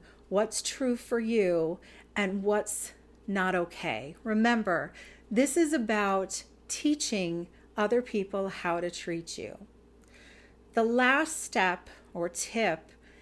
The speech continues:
in boundary setting, so now you've identified your non-negotiables, you've, um, figured out what the consequences are for crossing the boundaries, you've shared the boundary or figured out how you can share the boundary.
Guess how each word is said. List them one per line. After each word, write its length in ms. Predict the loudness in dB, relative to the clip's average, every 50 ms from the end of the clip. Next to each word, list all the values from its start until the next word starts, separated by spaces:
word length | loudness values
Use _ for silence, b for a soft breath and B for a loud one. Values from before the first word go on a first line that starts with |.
| B B B -4
in 460 | -2 0 0 0 0 0 -2 -2 -4 -6 -2
boundary 500 | -2 0 2 2 2 2 2 0 0 0
setting, 520 | -2 -4 -4 -4 -4 -4 -4 -6 -6 -8
so 180 | -6 -4 -2 0
now 180 | 2 2 2
you've 280 | 2 2 2 0 -2 -2
identified 760 | -4 -6 -2 0 0 0 0 0 0 2 2 2 2 2 -2
your 100 | -2 -4 -4 -4 -4
non-negotiables, 1120 | -2 0 0 2 0 0 0 2 2 0 0 -2 -6 -4 -2 -2 -2 -2 -2 -4 -6 -10 B B B B B B B B
you've, 560 | -6 -2 0 4 4 6 6 4 4 0 -4 -4
um, 360 | -4 -4 -2 -2 -2 -4 -4
figured 340 | -4 -2 -2 0 4 4 4
out 180 | 4 4 4 2
what 100 | 0 0
the 80 | -2
consequences 880 | -4 -4 -2 0 0 0 0 -2 -8 -12 -8 -6 -6 -4 -4 -6 -4 -2
are 180 | 0 0 0 -2
for 140 | -4 -10
crossing 600 | -10 -10 -6 -2 0 0 0 0 -4 -6 -6 -4
the 80 | -4 -4
boundaries, 880 | -2 0 0 0 0 -2 -2 -2 -2 -2 0 0 -2 -2 -4 -6 -12 B B B B B B B B B B B
you've 580 | -4 0 2 4 4 4 4 2 0 -6 -12 -14 -6
shared 460 | -4 -2 2 4 6 6 6 6 4
the 60 | 2
boundary 640 | 2 2 4 4 2 0 2 4 4 6 6 6 4
or 400 | 2 2 0 0 2 2 2 0
figured 380 | 0 0 0 2 2 4 2 4
out 220 | 4 4 2 2
how 300 | 0 -4 2 2 4 4
you 160 | 4 2 -2 -4
can 180 | -6 -6 -6
share 260 | -4 -4 -2 0 0
the 100 | 0 -2
boundary. 680 | -2 -2 -2 -2 -2 -4 -4 -2 -2 -2 -2 -2 -4 -6